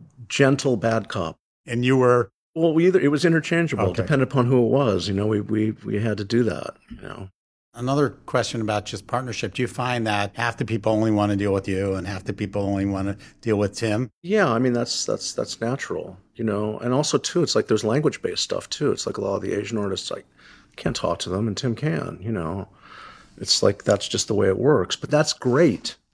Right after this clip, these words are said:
Speaker 1: <laughs> you know. It's like, you go deal with that,
Speaker 2: But I
Speaker 1: I'll go
Speaker 2: mean,
Speaker 1: deal
Speaker 2: as a
Speaker 1: with this.
Speaker 2: collector, it's like, you know, your specialty is young hedge fund guys, and the other one is, like, you know, third generation. Well, I find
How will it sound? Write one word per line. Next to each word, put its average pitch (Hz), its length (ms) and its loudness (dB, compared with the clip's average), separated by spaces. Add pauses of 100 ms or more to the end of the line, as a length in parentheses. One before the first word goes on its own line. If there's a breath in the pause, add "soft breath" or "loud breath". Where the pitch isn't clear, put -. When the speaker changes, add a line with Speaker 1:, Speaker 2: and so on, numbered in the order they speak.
Speaker 1:
<laughs> - 280 -20
you 185 100 2
know. - 420 -4 (300 loud breath)
It's - 280 -2
like, 123 220 -6 (260 loud breath)
you 147 140 4
go 156 100 6
deal 135 240 2
with 107 140 0
that, 113 380 2
Speaker 2:
But 123 80 -2
I 123 60 0
Speaker 1:
I'll 131 40 2
go 131 80 2
Speaker 2:
mean, 120 80 2
Speaker 1:
deal 120 120 0
Speaker 2:
as 123 40 6
a - 20 4
Speaker 1:
with 113 140 0
this. - 80 0
Speaker 2:
collector, 123 380 2
it's - 160 -8
like, 92 240 -8 (320 soft breath)
you 110 100 -4
know, 98 80 0
your 101 160 -2
specialty 101 880 -4
is 98 240 -2
young 107 180 -2
hedge 120 200 0
fund 113 180 -2
guys, 98 400 -4
and 92 100 -6
the 101 60 -4
other 107 220 -4
one 101 220 -4
is, 101 280 -8
like, 95 320 -14 (880 loud breath)
you 98 140 -6
know, 95 560 -4 (1040)
third 107 640 2
generation. 101 640 -2
Well, 104 260 -6 (200 loud breath)
I 117 120 -4
find 110 600 -4